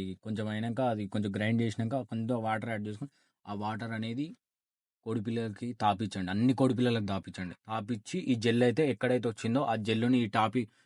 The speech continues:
ఈ టాప్ క్యూర్ జెల్ అని ఉంది కదా, ఇప్పుడు ఈ టాప్ క్యూర్ జెల్ ఇది సెవెంటీ ఫైవ్ రూపీస్కి మనకు వెటర్నరీ షాప్‌లో దొరుకుతుంది. పోయి తెచ్చుకొని అయితే ఇది వాడండి. కంపల్సరీ మీకు ఫౌల్ ఫాక్స్ అనే దానికైతే మంచి విరుగుడు ఇది. త్రీ డేస్ ఏమో కాకరకాయ జ్యూస్ని మనం పట్టింది అయితే తాపియండి. నెక్స్ట్ వచ్చేసి మనకి జెల్లుని అయితే పూయండి రోజు సాయంత్రం,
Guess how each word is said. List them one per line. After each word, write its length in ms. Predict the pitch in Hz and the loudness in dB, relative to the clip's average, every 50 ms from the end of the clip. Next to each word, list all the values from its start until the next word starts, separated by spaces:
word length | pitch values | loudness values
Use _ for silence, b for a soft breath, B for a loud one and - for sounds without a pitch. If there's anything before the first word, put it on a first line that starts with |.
| b b | b b
ఈ 80 | 107 110 101 | -10 -8 -6
టాప్ 240 | - 113 113 113 - | -2 -2 -2 -2 -2
క్యూర్ 220 | - 135 135 120 117 | -2 -2 -2 0 0
జెల్ 180 | 123 120 117 113 | 0 0 0 0
అని 120 | 110 107 | -2 -2
ఉంది 140 | 104 107 107 | -2 -2 -2
కదా, 120 | 104 104 101 | -2 -4 -4
ఇప్పుడు 200 | 104 90 110 107 | -2 -2 -2 -2
ఈ 80 | 101 | -2
టాప్ 240 | - 107 98 101 110 | 0 -2 -2 0 0
క్యూర్ 220 | 110 98 113 104 98 | -2 -2 -2 -2 -2
జెల్ 160 | 104 110 127 | 0 0 0
ఇది 120 | 127 110 | 0 0
సెవెంటీ 260 | 101 117 117 117 113 107 | 0 0 0 0 0 2
ఫైవ్ 140 | 123 120 117 | 2 2 2
రూపీస్కి 360 | 117 110 127 123 120 113 131 | 2 0 0 -2 0 2 2
మనకు 200 | 127 120 117 110 | 2 2 2 2
వెటర్నరీ 380 | 110 101 113 113 117 117 113 104 | 2 2 2 4 4 4 2 4
షాప్‌లో 260 | 113 110 104 107 104 | 2 2 4 2 0
దొరుకుతుంది. 440 | 98 98 - _ _ - 98 120 147 - _ _ _ _ _ _ _ _ - | -2 -2 -6 _ _ -12 -10 -10 -10 -12 _ _ _ _ _ _ _ _ -12
పోయి 100 | 113 117 | -10 -8
తెచ్చుకొని 420 | 110 123 117 107 - - 131 123 117 | -6 -6 -6 -6 -6 -6 -4 -4 -4
అయితే 180 | 113 107 113 139 143 | -4 -4 -2 -2 -2
ఇది 120 | 123 110 | -2 0
వాడండి. 460 | 101 98 101 107 113 110 110 113 139 160 175 _ _ | 0 0 0 2 2 0 0 0 -2 -4 -8 _ _
కంపల్సరీ 520 | - 117 127 131 120 139 139 120 135 135 139 | -6 -4 -2 0 2 2 2 2 2 2 2
మీకు 180 | 135 120 104 | 2 0 0
ఫౌల్ 220 | - 113 113 113 101 | 0 0 0 0 0
ఫాక్స్ 240 | 120 120 107 - | -2 -2 -2 -2
అనే 120 | 117 113 113 | -2 0 0
దానికైతే 400 | 110 113 110 110 110 113 110 131 127 | 0 0 0 0 -2 -2 -2 -2 -2
మంచి 300 | 123 120 123 127 117 139 | 0 2 2 2 2 2
విరుగుడు 340 | 131 127 117 113 113 104 101 | 2 2 2 2 0 0 -2
ఇది. 140 | 98 92 - _ _ _ _ _ _ _ _ - | -2 -4 -8 _ _ _ _ _ _ _ _ -4
త్రీ 120 | 117 123 | -2 -2
డేస్ 260 | 117 123 123 123 - | 0 0 0 0 0
ఏమో 140 | 131 139 139 | 0 0 2
కాకరకాయ 380 | 127 123 117 110 113 101 123 120 | 2 0 0 0 0 0 0 2
జ్యూస్ని 380 | 120 117 113 104 - 117 117 | 2 0 -2 -2 -2 0 0
మనం 200 | 113 113 107 104 | 2 0 0 0
పట్టింది 360 | - 110 104 - 123 120 117 117 | -2 -2 -2 0 2 2 2 2
అయితే 140 | 117 113 | 2 0
తాపియండి. 540 | 104 110 107 104 101 107 113 117 123 139 165 175 _ _ _ _ _ _ _ _ - | 2 2 2 2 2 0 0 0 0 0 -2 -4 _ _ _ _ _ _ _ _ -12
నెక్స్ట్ 240 | 113 113 101 - - | -10 -8 -4 0 0
వచ్చేసి 340 | 127 117 - 127 120 110 165 185 | 0 2 2 2 2 2 0 0
మనకి 320 | 180 139 120 113 101 117 | 2 2 2 2 0 0
జెల్లుని 340 | 107 104 117 117 117 120 123 | 0 2 2 4 4 4 4
అయితే 160 | 120 113 123 | 4 2 2
పూయండి 360 | 107 104 120 113 110 110 107 107 | 0 0 2 2 2 2 2 2
రోజు 240 | 101 107 110 104 - | 2 0 0 0 0
సాయంత్రం, 340 | - 110 107 107 110 139 | 0 0 0 0 0 -2